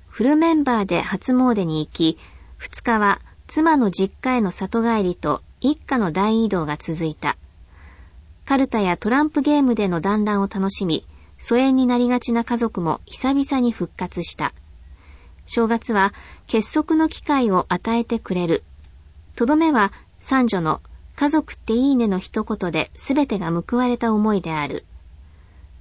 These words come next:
今年も馬車馬のように頑張りたい。家族のために、そして市民のため、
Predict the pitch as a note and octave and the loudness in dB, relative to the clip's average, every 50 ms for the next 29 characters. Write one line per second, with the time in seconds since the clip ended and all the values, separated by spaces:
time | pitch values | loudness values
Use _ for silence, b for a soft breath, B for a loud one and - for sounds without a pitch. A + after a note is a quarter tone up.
0 | - - - - G#3 - B3+ B3 - - A#3 G#3+ G#3 G3 - - - - - - | -20 -20 -8 -8 -2 0 0 0 2 2 2 2 2 0 0 -2 -14 -10 -4 -4
1 | F#3 - - C#4 C#4+ D4 D4 D4 D4 C#4+ C#4+ C#4+ C#4 C#4+ C#4+ C#4 B3 G#3+ F3 - | -2 0 0 2 2 2 2 2 2 2 2 2 2 2 2 2 2 0 2 2
2 | F#3+ G#3 A3 G#3+ G#3+ A3 G#3 G#3 G3+ - G#3 G3 E3+ A2+ b b b b b b | 0 2 2 0 0 0 -2 -2 -2 -2 0 0 0 -2 b b b b b b
3 | b b - - B3+ B3 C4 A#3+ A#3+ - F#3 F3 D#3+ - F3+ F3 F3 E3+ D#3+ C#3+ | b b -4 -2 -2 0 0 -2 0 -2 -4 -4 -4 -6 -6 -6 -6 -4 -4 -4
4 | - - - - - - - - - G3+ G3 - - G3 F#3+ - - D4 D4 C#4+ | -6 -8 -10 -20 -20 -16 -8 -4 -2 -2 -2 -2 -2 -2 -2 0 0 2 2 2
5 | C4+ A#3+ G#3+ G3 F#3 F3+ - F#3 F3 F3+ E3+ - | 2 2 2 0 -2 -4 -4 -2 0 0 0 -2